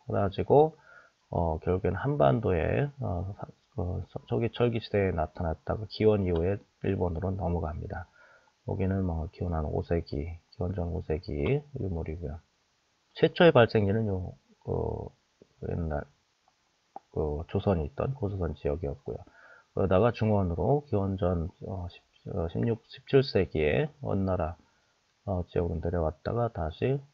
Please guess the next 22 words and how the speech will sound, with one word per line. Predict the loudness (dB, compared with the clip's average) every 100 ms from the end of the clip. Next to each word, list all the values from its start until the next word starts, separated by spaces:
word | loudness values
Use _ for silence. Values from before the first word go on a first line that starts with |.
| -12
이쪽으로 | -12 -6 -8 -6 -6 -6
이주한 | -2 -2 -2
거죠. | -8 -12 -16 -20 _ _ _ _ _ _ _ _ 0
이 | 2
풍습이 | 4 4 8 8
한자에 | 8 8 6
드러나 | 8 4 4 2
있습니다. | -2 -4 -4 -2
여기 | -2 2
얼굴이고요. | 6 6 6 2 -2 -2 0 0 0 -2 -6 -6
여기 | -6 -4
불화자 | 2 2 4 -2
두 | 0
개가 | 0 2 0
아닙니다. | 0 -4 -4
사실은 | -6 -8 -10 -10
사람 | -2 4 6 4 -2
큰 | -8 -2 2
대자, | 2 2 0 -4 -4
큰 | -8 -2 0 2
사람 | 4 6 4 2 -8 _ _ _ _ 2
양 | 4 4 0